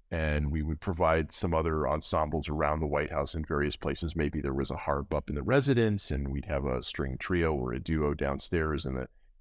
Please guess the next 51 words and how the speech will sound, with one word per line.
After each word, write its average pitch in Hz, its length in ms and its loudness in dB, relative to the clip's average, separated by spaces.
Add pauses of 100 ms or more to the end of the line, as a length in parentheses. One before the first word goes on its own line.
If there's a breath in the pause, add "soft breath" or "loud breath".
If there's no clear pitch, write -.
in 78 140 0
the, 69 220 0
what's - 200 -2
called 76 240 0
the 73 180 -2
East 78 220 -2
Landing 76 480 -2
as 64 100 -4
people - 320 -4
are - 140 -2
entering 67 300 -2
the 71 80 -6
White 123 220 4
House. 117 280 2 (840)
And 123 120 4
then 131 80 6
there's 135 180 4
the 135 80 4
dining 104 320 6
room, 98 180 4
and 92 100 2
we 95 80 2
would 95 180 0
come 98 220 2
in 82 140 6
at 80 100 2
the 85 80 -2
dessert, 85 360 2
and 85 120 -2
we'd 80 140 0
be 82 80 -4
given 82 260 2
the 80 80 2
cue, 76 300 0
and 76 100 0
then 76 100 2
we'd 76 140 0
all 73 320 0
kind - 140 -4
of 76 80 -4
file 92 480 4
in 82 460 2
to 90 200 0
a 82 40 -2 (120)
piece - 240 -2
of 90 100 2
music. 80 600 -2
And 90 220 4
then 90 80 6
I 92 120 8
was - 320 0